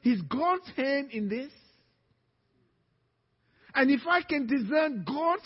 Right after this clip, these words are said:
hand in it, and God started it, just like Mary, pregnant, but it took nine months. Right? Nine months.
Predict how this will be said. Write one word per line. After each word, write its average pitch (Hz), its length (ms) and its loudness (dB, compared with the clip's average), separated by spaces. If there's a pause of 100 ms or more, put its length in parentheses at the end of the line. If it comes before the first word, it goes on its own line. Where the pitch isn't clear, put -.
hand 311 300 -4
in 285 140 -4
it, 214 160 -6 (1040)
and 247 240 4
God 330 320 4 (140)
started 311 500 4
it, 190 160 2 (840)
just 277 300 2
like 247 220 2
Mary, 269 580 0 (460)
pregnant, 254 520 2 (200)
but 277 160 0
it 269 120 -2
took 311 180 0
nine 330 400 0
months. 349 300 -2 (2250)
Right? 220 300 0 (420)
Nine 311 400 2
months. 330 400 -4